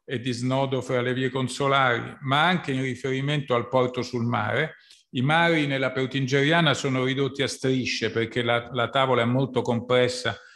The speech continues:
in verticale, essendo un rotolo stretto e lungo e che doveva rappresentare il mondo con tutte le tappe dei viaggi.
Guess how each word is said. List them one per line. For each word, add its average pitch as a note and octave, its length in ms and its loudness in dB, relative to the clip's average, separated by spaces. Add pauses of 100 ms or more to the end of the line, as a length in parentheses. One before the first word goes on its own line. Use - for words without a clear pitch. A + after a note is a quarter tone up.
(180)
in A#2+ 140 -2
verticale, B2 680 0
essendo A#2 400 -2
un A#2 120 0
rotolo A#2+ 400 0
stretto A2+ 480 -6
e - 20 0
lungo A#2 540 -4 (220)
e A2 140 -6
che G#2+ 160 -6
doveva G#2+ 360 0
rappresentare A2 680 -2
il A2 80 0
mondo A#2+ 320 0
con G#2+ 160 -2
tutte B2 280 -4
le G#2+ 140 -2
tappe A2 340 -2
dei A2 140 -2
viaggi. G#2 440 -4